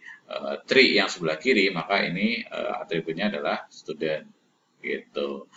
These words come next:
Nah, student ada dua pilihan, yaitu no dan yes. Ya, no dan yes ini dilihat apakah, eh, datanya sudah no semua, eh, sudah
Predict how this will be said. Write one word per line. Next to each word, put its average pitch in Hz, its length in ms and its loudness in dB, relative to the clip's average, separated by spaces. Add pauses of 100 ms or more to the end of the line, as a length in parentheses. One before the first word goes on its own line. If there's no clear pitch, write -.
(300)
Nah, 85 80 0
student 139 320 6
ada 127 160 6
dua 107 240 6
pilihan, 120 400 2
yaitu 98 320 2
no 101 480 2
dan 87 160 2
yes. 101 640 2
Ya, 92 240 -2 (240)
no 87 240 0
dan 85 160 2
yes 82 320 0
ini 110 480 2
dilihat 101 560 2
apakah, 101 480 2 (300)
eh, 82 640 2
datanya 92 560 0
sudah 87 400 0
no 87 160 0
semua, 82 480 -10
eh, 82 320 -2
sudah 78 720 -2